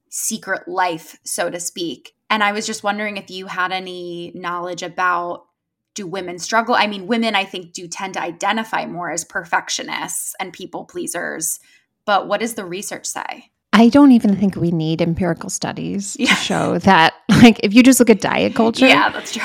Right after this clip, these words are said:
Speaker 1: <laughs>
Speaker 2: you can see that, like, we do not allow women to feel pleasure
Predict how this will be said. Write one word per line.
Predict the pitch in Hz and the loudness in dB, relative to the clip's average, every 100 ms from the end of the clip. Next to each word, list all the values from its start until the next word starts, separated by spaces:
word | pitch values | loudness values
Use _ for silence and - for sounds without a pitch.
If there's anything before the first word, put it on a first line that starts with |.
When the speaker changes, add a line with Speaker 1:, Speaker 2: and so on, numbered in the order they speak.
| - | 2
Speaker 1:
<laughs> | 320 339 | 4 8
Speaker 2:
you | 359 | 6
can | - 247 | 8 4
see | - - 254 233 214 | 2 0 4 6 6
that, | 202 - - | 4 2 2
like, | 196 180 - - _ - | 2 0 -2 -18 _ -4
we | 190 180 202 208 220 220 - _ _ _ - - | 4 4 6 4 2 -2 -8 _ _ _ -10 2
do | 208 | 4
not | 175 156 175 - - - - _ 190 | 6 4 4 2 -6 -10 -10 _ 2
allow | 175 156 151 151 156 190 | 2 0 0 0 0 0
women | 165 151 160 | 0 0 -2
to | 156 | -6
feel | - 156 | -6 -4
pleasure | 151 - 143 151 151 160 | -4 -4 -4 -4 -6 -8